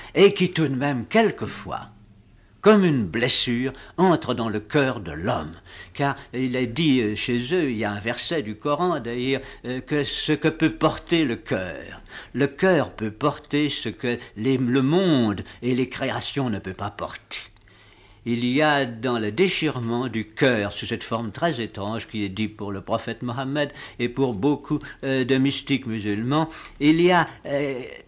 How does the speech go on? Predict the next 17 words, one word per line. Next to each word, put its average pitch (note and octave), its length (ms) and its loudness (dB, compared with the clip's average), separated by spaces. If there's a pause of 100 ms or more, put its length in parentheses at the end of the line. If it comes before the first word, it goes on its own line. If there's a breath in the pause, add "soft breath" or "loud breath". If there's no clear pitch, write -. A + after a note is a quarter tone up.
une G#3 200 2
expérience F#3+ 760 4
de A#2+ 200 0
Dieu C#3 300 0
qui D#3 200 -4
touche, - 460 -2 (120)
comme C3 200 -4
vous B2+ 80 -2
le A#2 140 0
disiez A#2 340 -2
tout A2 180 -8
à F3 140 2
l'heure, F#3+ 200 2 (320 loud breath)
au-delà B2+ 580 6
des A2 200 -2
explications, A2 880 -2 (400 loud breath)
à E3+ 200 2